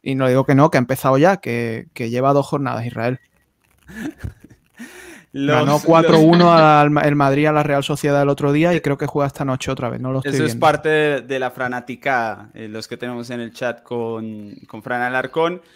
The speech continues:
Speaker 2: Siguiente tema, el Movistar Team. Eh, Fran, ya que lo veo con ganas, eh, de opinar,
Speaker 1: Bueno,
Speaker 2: ¿cómo
Speaker 1: Mbappé
Speaker 2: vio?
Speaker 1: viene, ¿Mbappé viene
Speaker 2: No,
Speaker 1: o no
Speaker 2: ah.
Speaker 1: viene?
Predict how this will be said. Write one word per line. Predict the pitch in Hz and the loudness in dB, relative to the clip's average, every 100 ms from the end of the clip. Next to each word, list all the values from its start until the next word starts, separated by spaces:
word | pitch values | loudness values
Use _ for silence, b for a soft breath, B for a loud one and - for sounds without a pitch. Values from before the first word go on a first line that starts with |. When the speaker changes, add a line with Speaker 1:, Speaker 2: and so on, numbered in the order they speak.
| b | b
Speaker 2:
Siguiente | - 190 214 233 | -6 -4 0 0
tema, | 240 233 | 0 0
el | 208 | -2
Movistar | 214 240 233 202 190 | -2 -6 -4 -4 -4
Team. | 233 240 151 - | -6 -6 -6 -10
Eh, | - 135 135 127 123 113 | -8 -6 -4 -4 -6 -6
Fran, | 165 202 185 | -4 -4 -4
ya | 131 | -10
que | - 147 | -12 -12
lo | 127 | -10
veo | 120 131 _ _ _ _ _ | -10 -12 _ _ _ _ _
con | 123 120 | -14 -8
ganas, | 127 127 120 - - | -8 -8 -10 -14 -20
eh, | - 120 113 113 110 107 87 | -10 -6 -6 -6 -8 -10 -12
de | 110 131 | -8 -6
opinar, | 127 143 139 151 | -4 -4 -2 2
Speaker 1:
Bueno, | 165 147 127 | 4 4 2
Speaker 2:
¿cómo | 196 220 226 | -4 -2 2
Speaker 1:
Mbappé | 165 160 170 202 220 | 4 6 6 6 6
Speaker 2:
vio? | |
Speaker 1:
viene, | 196 202 214 214 233 - | 6 4 4 2 0 -2
¿Mbappé | 170 165 170 196 | 0 2 2 4
viene | 190 214 208 | 2 2 0
Speaker 2:
No, | |
Speaker 1:
o | 156 | -2
no | 147 | -2
Speaker 2:
ah. | |
Speaker 1:
viene? | 127 117 117 | -4 -8 -14